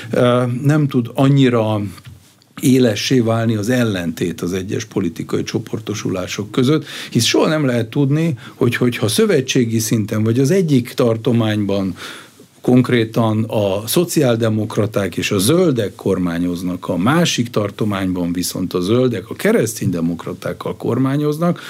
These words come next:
akkor ez ugye mindenkit arra a meggondolásra késztet, hogy ne mondjon annyira hegyeseket, éleseket a másikról, hisz soha nem tudhatja, hogy mikor kerül abba a helyzetbe egy másik tartományban, hogy avval kell koalícióra lépnie. Való-, tehát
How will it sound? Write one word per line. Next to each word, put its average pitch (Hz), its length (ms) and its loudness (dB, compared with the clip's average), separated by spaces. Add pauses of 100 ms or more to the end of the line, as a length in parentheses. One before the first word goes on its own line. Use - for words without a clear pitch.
(280)
akkor 143 260 0
ez 147 140 4
ugye 156 340 2 (200)
mindenkit 143 640 4
arra 143 280 4
a 123 60 4
meggondolásra 120 920 2
késztet, 131 480 2
hogy 143 120 2
ne 180 160 4
mondjon 113 480 2
annyira 104 420 0
hegyeseket, 95 800 0
éleseket 95 720 -2
a 98 60 0
másikról, 110 600 0
hisz 165 160 0
soha 180 240 2
nem 135 220 2
tudhatja, 131 720 -2 (260)
hogy 113 160 2
mikor 135 380 2
kerül 113 340 0
abba 107 260 0
a 87 40 2
helyzetbe 117 560 0
egy 87 120 -4
másik 135 500 0
tartományban, 147 920 0
hogy 131 220 2
avval 101 380 -2
kell 101 220 -4
koalícióra 92 800 -4
lépnie. - 480 -8
Való-, 156 640 0
tehát 147 320 0